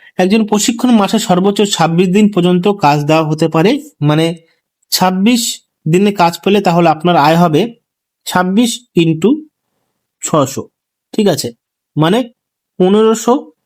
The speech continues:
ছশো টাকা, পনেরো হাজার ছশো টাকা হবে মাসিক বেতন।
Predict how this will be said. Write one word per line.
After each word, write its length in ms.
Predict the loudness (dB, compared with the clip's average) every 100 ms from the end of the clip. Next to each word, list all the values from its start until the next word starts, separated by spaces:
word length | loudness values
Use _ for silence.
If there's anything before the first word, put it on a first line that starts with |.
| _ _ _ _ _ _ _ _ _ _ _ -4
ছশো 280 | -4 -2
টাকা, 180 | -4 -4
পনেরো 320 | -2 0 2
হাজার 240 | 2 0 -2
ছশো 300 | -2 -2 -2
টাকা 220 | 0 0 0
হবে 220 | 0 0
মাসিক 420 | 0 0 -2 -2 -4 -10 _ _ -4
বেতন। 320 | -2 0 -2